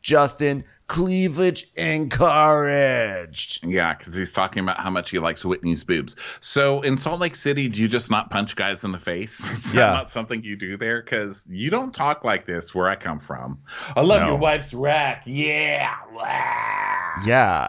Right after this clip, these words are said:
Speaker 1: And later, and at first I'm like, "Okay, this is just, like, a passingly disgusting kind of moment where he's just trying to be super bro-y and he's just missing the mark." But later on, when they show a montage of Seth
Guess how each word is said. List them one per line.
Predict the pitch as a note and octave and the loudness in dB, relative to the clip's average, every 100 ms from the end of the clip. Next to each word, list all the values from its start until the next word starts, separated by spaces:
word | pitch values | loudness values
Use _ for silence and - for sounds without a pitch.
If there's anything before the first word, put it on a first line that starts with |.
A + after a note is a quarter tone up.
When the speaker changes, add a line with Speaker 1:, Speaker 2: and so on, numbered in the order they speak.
| - | -2
Speaker 1:
And | A#2 | 0
later, | C3 C3+ C3+ | 2 2 2
and | B2+ | 2
at | C3 | 0
first | - E3 | 0 0
I'm | B2+ | 0
like, | A2+ G#2 | 0 0
"Okay, | G#2+ A2+ G2 F#2 | 0 0 2 2
this | E2 F#2 F2 | 0 -2 -2
is | |
just, | - - D2+ | -4 -4 -2
like, | D#2+ | -4
a | D#2+ | -4
passingly | - D#2+ D#2+ - D#2+ D2+ D2 | -2 -2 -2 -4 -4 -4 -4
disgusting | C#2+ D#2 - D#2+ D2+ - D2 D#2 D#2 | -6 -4 -4 -2 -4 -4 -6 -4 -6
kind | C#2+ F2+ E2 | -4 -2 -2
of | B1+ | -4
moment | D2+ D2+ D2+ E2 | -4 -2 -2 -4
where | - | -4
he's | D#2 E2 - | -6 -6 -6
just | E2+ | -6
trying | - E2+ E2+ | -4 -2 -2
to | |
be | C#2+ D#2 D2+ - | -4 -4 -6 -6
super | - D#2+ E2+ | -8 -6 -6
bro-y | - - D2 D2+ D#2+ D#2 | -6 -4 -2 0 0 -2
and | C#2+ | -2
he's | D2+ C#2+ | -4 -6
just | D2+ | -6
missing | E2+ D#2+ E2+ | -4 -4 -4
the | E2 | -4
mark." | D2 D2+ D#2 - - - | -2 -4 -4 -10 -20 -8
But | - | -2
later | G2+ C3 D#3 | 0 2 4
on, | A2+ B2 C#3 C#3+ D3+ - _ _ _ _ | 2 2 2 0 -4 -10 _ _ _ _
when | - F#2 A2+ A2+ | -6 0 2 4
they | G#2+ | 2
show | G2+ A#2 G#2+ G#2 | 2 2 2 2
a | E2 | 2
montage | F2+ F2+ A2 B2 C3+ C#3 D3+ - | 0 2 2 2 2 2 0 -4
of | G2+ | -6
Seth | - A2 G2+ - | -2 2 2 2